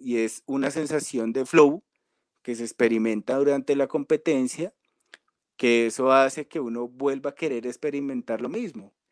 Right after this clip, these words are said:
Entonces, ¿cómo vol-, podemos nosotros desde casa o en casa llegar otra vez a este flow, a este estado de flow, a este estado de fluidez? Entonces, como te decía, hay muchas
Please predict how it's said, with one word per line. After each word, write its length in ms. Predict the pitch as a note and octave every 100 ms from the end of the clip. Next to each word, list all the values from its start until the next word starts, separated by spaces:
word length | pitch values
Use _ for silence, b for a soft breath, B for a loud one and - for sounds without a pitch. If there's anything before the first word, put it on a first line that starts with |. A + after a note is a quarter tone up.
| _ _ _ _
Entonces, 800 | A#2+ - - B2+ A#2+ D3+ E3 - _
¿cómo 260 | F3 F3 G3
vol-, 280 | F#3+ E3+ D3+
podemos 380 | C#3 C3 C#3
nosotros 560 | D#3+ F3+ D3+ B2+ C3 C#3
desde 300 | D#3+ D#3+ C#3+
casa 340 | - A#2 A#2+
o 80 | C3
en 100 | C#3+
casa 440 | - A2+ G2+ B2+ - _ _ _ _
llegar 400 | A#2+ A2 A2 G#2+
otra 260 | A2+ C3+ C3
vez 200 | B2+ C3
a 40 |
este 200 | - C3+
flow, 300 | E3+ F#3 G#2+
a 40 |
este 200 | A2 -
estado 280 | A#2 - C3
de 120 | C3
flow, 260 | A#2 D3+ D3
a 40 |
este 180 | A2+ -
estado 240 | A#2+ C3+ C3
de 120 | B2+
fluidez? 640 | C3+ A2+ A2+ D3 C3 - _ _ _ _ _ _ _ _ _ _ _
Entonces, 380 | - B2 C3 C3+
como 260 | D#3+ D3+
te 140 | C#3+ B2+
decía, 360 | B2 D3 D3 -
hay 180 | C#3
muchas 680 | D3 E3+ F#3+ - G3+ G#3+ -